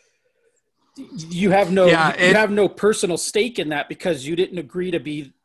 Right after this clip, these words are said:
Speaker 1: their friend. They just talk shit, and you
Speaker 2: Yeah, it,
Speaker 1: just
Speaker 2: it also makes me sad that it, that the hundred forty character limit is not a thing anymore, because I feel like that was one of the appeals of Twitter.
Speaker 1: You mean the
Speaker 2: Was,
Speaker 1: seventy,
Speaker 2: uh,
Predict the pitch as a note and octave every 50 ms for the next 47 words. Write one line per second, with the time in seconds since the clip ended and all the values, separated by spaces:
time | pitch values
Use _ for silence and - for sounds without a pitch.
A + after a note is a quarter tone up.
0 | _ _ D3+ D3+ D3 C#3 - - G3 F#3+ E3 C3+ B2 C#3 C#3+ C#3 C3+ D#3 - _
1 | - - E3 D#3 - - - - F3+ F#3 F3+ - D#3 D3+ C#3 F3+ F3+ E3+ E3+ E3
2 | E3+ F#3 F3+ F3+ - - G3 G3 G3 G3 G3 G#3+ G3+ - G3 F3 E3+ E3+ D#3+ -
3 | - F3 D3 C#3+ - - C#3+ C3+ C3+ C3+ C3+ B2 A#2+ B2+ B2+ A#2 - _ _ _
4 | _ _ _ _ _ _ _ _ _ _ _ _ _ _ D3+ F3+ D#3+ D3+ - _
5 | _ _ _ _ _ _ _ _ _ _ _ _ _ _ _ _ - F3 C3 E3+
6 | E3 D3+ - - C#3 B2 C#3 D3 C#3+ C#3 B2+ - - C3+ B2+ B2 A2+ - B2 A#2+
7 | B2 - C#3+ B2+ C3 C3 C3 B2 - - C#3+ A#2+ - C#3 B2+ A#2+ - C3+ B2+ -
8 | - C#3 C#3 C#3 C3 C#3 C#3 C3+ C#3 C#3 C3+ C3 C3 B2+ B2 - _ _ _ _
9 | _ - A#2 - - B2 A2+ - B2 A2+ A2 - - A#2+ A2+ A2 A2+ G#2 - -
10 | A2 G#2 A2 G#2+ - A#2 G#2+ G#2+ G2 G2+ G#2 G2 G2 - - A#2+ G#2+ A2 A2 A2+
11 | A2 A2 - B2+ A2 - - - A2+ G#2+ G#2+ G#2+ G#2 G#2 - - _ _ _ _
12 | _ _ _ _ _ _ C#3+ - - - _ _ _ _ _ - - G3 F3+ E3
13 | D3 C3+ B2 - - F#3 F3+ F3 D3 D3 A#2+ A#2+ A2 G#2+